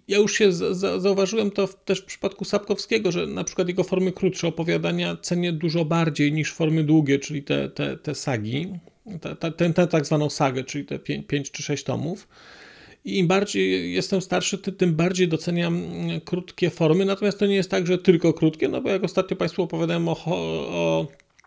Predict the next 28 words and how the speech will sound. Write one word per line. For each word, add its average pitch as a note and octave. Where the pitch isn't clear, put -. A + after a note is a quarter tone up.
o F3
Skworeckim, D#3
no E3
to, E3
to D#3+
są E3+
książki E3
po, D#3+
o -
siedemset, D#3+
osiemset E3
stron D#3+
i F3
byłem E3+
nimi, E3+
i F3+
byłem E3
nimi D#3+
zachwycony, D#3+
a E3
znam F3
też D3
opowiadania D3+
Skworeckiego D#3
i D#3+
uważam, D#3
że D3+
akurat D3